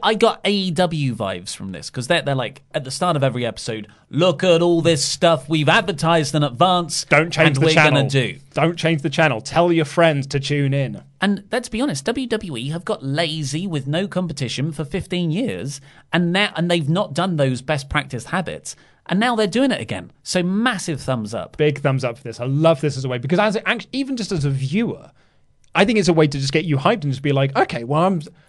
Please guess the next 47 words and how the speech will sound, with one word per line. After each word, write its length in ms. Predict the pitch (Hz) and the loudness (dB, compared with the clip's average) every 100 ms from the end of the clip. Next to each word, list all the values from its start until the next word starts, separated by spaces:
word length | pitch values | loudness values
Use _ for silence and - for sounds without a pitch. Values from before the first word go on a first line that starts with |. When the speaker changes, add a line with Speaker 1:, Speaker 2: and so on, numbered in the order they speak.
| - | -10
Speaker 2:
I'm 140 | 139 147 - - | -8 -8 -12 -12
sticking 320 | - 233 170 | -4 -4 -4
around 240 | - 269 240 | -2 -2 -2
for 80 | 110 | -2
this 240 | 175 214 | 0 0
because 280 | 139 135 127 | -4 -8 -4
look 120 | 170 | -2
what 80 | 160 | 0
we 80 | 165 | 2
got 260 | 208 262 | 4 2
for 80 | - | -2
the 80 | 139 | -4
next 220 | 135 135 | -4 -6
three 260 | - 165 165 | -4 -2 0
hours." 340 | 285 127 - | -2 -6 -8
There's 120 | - 214 | -8 -6
great 240 | 277 339 | -4 -6
stuff. 400 | - - - - - | -8 -10 -10 -6 0
Speaker 1:
But 120 | 208 | 2
there 80 | 208 | 4
was 160 | 180 | 4
a 60 | 170 | 4
bit 340 | 147 240 - - | 2 2 -2 -2
with 220 | 165 139 | -2 2
the 80 | 160 | 2
Rusev 500 | 139 175 143 156 139 | 2 0 0 0 2
Bobby 240 | 143 135 | 0 0
Lashley 640 | 123 170 170 127 107 85 - _ - | -2 -2 -4 -6 -6 -8 -18 _ -14
match 520 | 85 73 - - - _ - | -14 -14 -12 -12 -12 _ -2
where 160 | 135 | 2
I 60 | 131 | 2
was 140 | 117 | -2
like, 100 | 110 | -8
"Oh, 280 | 107 101 - | -10 -14 -14
God, 160 | - 101 | -14 -12
this 160 | 101 87 | -12 -14
is 140 | 87 | -16
dragging," 480 | - 104 98 - 78 | -12 -10 -10 -14 -18
'cause 160 | - | -16
it 100 | 101 | -16
did. 280 | - 58 - _ _ - _ | -16 -20 -20 _ _ -20 _
Uh, 240 | - 127 131 | -2 0 -2
but 240 | - 156 | -2 -2
then 100 | 170 | 0
I 100 | 185 | 0
thought, 300 | 147 190 - _ | 0 -2 -4 _
"Eh, 120 | 349 | -6